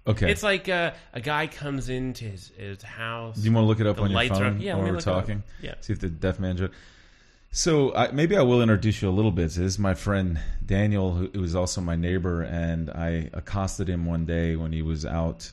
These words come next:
Speaker 1: uh, in his garden, 'cause I'd driven by and seen all of these raised beds and chickens and all this stuff, and I was wanting to dabble in that myself, so I also thought he was somebody I might know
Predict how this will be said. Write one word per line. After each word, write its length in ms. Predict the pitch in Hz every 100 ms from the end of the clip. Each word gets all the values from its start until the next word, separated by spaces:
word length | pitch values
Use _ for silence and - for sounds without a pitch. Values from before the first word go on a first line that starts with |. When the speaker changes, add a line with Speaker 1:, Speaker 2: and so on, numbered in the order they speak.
| -
Speaker 1:
uh, 380 | 80 78 78 76 - - _ _ -
in 100 | 90
his 160 | 82 82
garden, 480 | 90 95 87 82
'cause 160 | 73 -
I'd 200 | 82 76
driven 280 | 87 85 85
by 220 | 82 85
and 140 | 85 82
seen 260 | - 85
all 160 | 82 82
of 60 | 78
these 240 | 78 73 -
raised 400 | - 82 85 -
beds 340 | 85 82 78 -
and 80 | 73
chickens 580 | - 87 92 85 80
and 220 | 80 73 71 - _ _ _ _ _
all 120 | -
this 140 | 80 78
stuff, 360 | - 78 76
and 100 | 76 76
I 80 |
was 220 | 76 76 76
wanting 400 | 80 85 82 80
to 120 | 80
dabble 420 | 71 82 78 80
in 100 | 78
that 180 | 76 78
myself, 540 | 73 76 - 82 76
so 140 | - 73
I 200 | 73 71 - - - -
also 280 | - 139 120
thought 280 | - 110 95
he 80 | 95
was 320 | 85 76 - -
somebody 540 | - 87 85 80 78 73
I 60 |
might 260 | 76 76 71
know 380 | 73 73 71